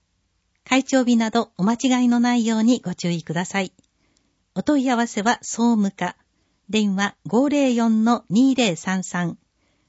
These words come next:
ファックスは五零四の二零六九です。祝日の移動です。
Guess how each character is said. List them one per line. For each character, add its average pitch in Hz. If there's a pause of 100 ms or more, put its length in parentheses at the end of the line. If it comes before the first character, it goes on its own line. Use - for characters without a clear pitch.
(100)
フ -
ァ 220
ッ -
ク -
ス -
は 226 (100)
五 233
零 220
四 214
の 202
二 233
零 262
六 180
九 185
で 170
す。 - (2000)
祝 -
日 294
の 254
移 196
動 190
で 175
す。 -